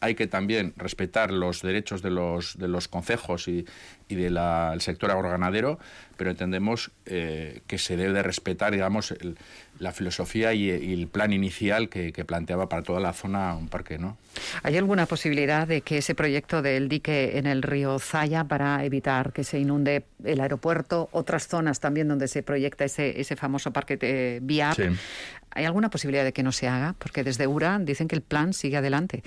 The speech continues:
Speaker 1: Eh, es que no se puede hacer. Eh, ayer estuvieron los representantes del dique Eriqués en Juntas Generales. Eh, demostraron con fotos, vídeos y demás cómo el aeropuerto, las últimas inundaciones, se ha inundado, se ha inundado sub-,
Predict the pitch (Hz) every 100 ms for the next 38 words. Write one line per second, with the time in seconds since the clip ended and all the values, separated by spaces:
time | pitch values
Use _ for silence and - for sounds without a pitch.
0 | 104 95 90 90 95 - 110 123 113 92
1 | 90 78 73 - - - - - _ _
2 | _ _ - 85 85 85 101 107 - 123
3 | 123 92 82 80 76 80 95 98 101 95
4 | 85 87 92 98 98 113 117 - - -
5 | - 85 85 98 78 80 80 104 107 80
6 | - - - - - - - - - 87
7 | 85 87 - 113 117 98 85 82 - 78
8 | - 107 107 104 101 87 107 101 95 90
9 | 90 113 - 107 104 - - 80 80 76
10 | 76 80 80 101 104 - 139 - - 95
11 | 98 101 95 95 95 - 110 110 101 104
12 | 101 101 110 - 110 107 104 101 110 92
13 | - -